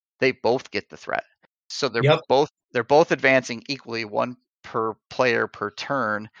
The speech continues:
Speaker 1: and an acceleration token affects both of them. So if you get an acceleration, they're both adding an extra one. So, you know, they're both out there. You could thwart either one at any time, but they're both advancing together as well. So that's something you don't wanna miss either.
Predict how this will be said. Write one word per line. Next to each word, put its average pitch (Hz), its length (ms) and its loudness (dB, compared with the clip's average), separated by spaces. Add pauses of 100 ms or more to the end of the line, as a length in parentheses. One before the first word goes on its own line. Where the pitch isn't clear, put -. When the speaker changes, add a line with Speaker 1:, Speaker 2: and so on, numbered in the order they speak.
(340)
Speaker 1:
and 127 180 2
an 117 100 2
acceleration 143 640 4
token 131 300 0
affects - 320 -4
both 113 360 -2
of 135 100 -6
them. 143 280 0 (180)
So - 160 -6
if 110 120 -6
you 110 60 -8
get 120 100 0
an 110 60 -4
acceleration, 117 720 -2 (220)
they're 110 200 -2 (220)
both 101 260 0
adding 113 300 2
an 113 80 -2
extra 110 320 -2
one. 113 280 -4 (360)
So, 101 380 0 (440)
you 110 100 -2
know, 95 260 0 (260)
they're 113 100 0
both 143 240 4
out 180 200 6
there. 113 160 2
You 131 120 -2
could 196 160 0
thwart 233 280 4
either 190 220 -2
one 190 240 4
at 131 80 2
any 135 200 2
time, 165 280 0
but 117 120 -8
they're 104 100 -8
both 113 240 -8
advancing 107 500 -8
together 95 400 -8
as 82 140 -16
well. 85 340 -8
So - 140 -20
that's 117 160 -2
something 104 240 -8
you 101 60 -10
don't 98 140 -6
wanna 95 200 -6
miss 92 380 -12
either. 92 300 -12